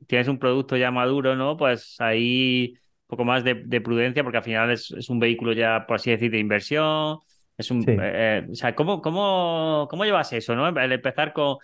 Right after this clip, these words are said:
Speaker 1: con poquito, ¿no? Y ya verte y decir, "Ojo, pues es, es que si paso, por ejemplo, la barrera de, del millón, pues ya, no sé, ya, ya se ve como de, de...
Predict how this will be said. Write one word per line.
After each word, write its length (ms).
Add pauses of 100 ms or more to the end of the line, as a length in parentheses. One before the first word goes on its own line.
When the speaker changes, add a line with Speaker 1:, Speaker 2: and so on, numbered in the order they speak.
(220)
Speaker 1:
con 200
poquito, 440
¿no? 140
Y 120
ya 220
verte 320
y 40
decir, 400
"Ojo, 320
pues 220
es, 200
es 220
que 280
si 380
paso, 280
por 120
ejemplo, 240
la 80
barrera 380
de, 480 (460)
del 240
millón, 1160
pues 140
ya, 200
no 160
sé, 160
ya, 200
ya 140
se 100
ve 120
como 320
de, 80
de... 760